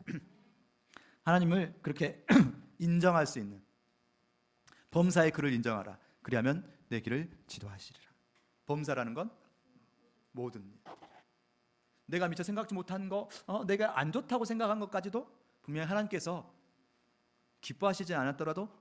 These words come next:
허용하셨다라는 거. 하나님께서 어느 정도는, 그쵸? 그것에서 그렇게 될 것을 인정하셨다는 거예요. 그러면 내 삶의 모든 것 속에서 하나님이 그러셨다고 나도 인정할 때 그것이 바로 예배라는 거죠. <clears throat> 그러면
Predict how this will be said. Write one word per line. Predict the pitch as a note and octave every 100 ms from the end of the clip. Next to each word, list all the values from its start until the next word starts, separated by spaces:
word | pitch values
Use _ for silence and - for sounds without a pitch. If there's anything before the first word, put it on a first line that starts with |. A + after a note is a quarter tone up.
| -
허용하셨다라는 | A#3 A#3 G3 E3 - B2 A2 G#2
거. | C#3 - _ _
하나님께서 | G#3+ B3 A3+ F3+
어느 | D#3
정도는, | D#3+ D#3 E3+ A3+ - _ -
그쵸? | - F3 - _
그것에서 | - C3+ D3+ D#3 D3 C#3 F3+ D3+ - -
그렇게 | D#3+ D3
될 | B2+ A2+
것을 | C3+ F3+ G#3 - _
인정하셨다는 | C#3+ C3 D#3 C#3 C3 A2+ G#2+
거예요. | - _ _ _ _
그러면 | - A#2 D#3+ - -
내 | - C3+
삶의 | D#3+ D#3
모든 | C#3+ D#3
것 | D3
속에서 | D3+ C#3 C#3
하나님이 | F3 F3+ D3+
그러셨다고 | C#3 C#3+ D3+ B2+ D3
나도 | E3+ A2+ F3+ - _
인정할 | A2+ B2+ C#3 B2
때 | - G#2+ - _
그것이 | A2+ A2 A2+
바로 | A2 F3 G#3+ _ _
예배라는 | A2 G#2+ B2+ A2+
거죠. | F#2+ - - _ _ -
<clears throat> | C3 - - - - - - _ - - -
그러면 | - C#3 D3+ D3+ -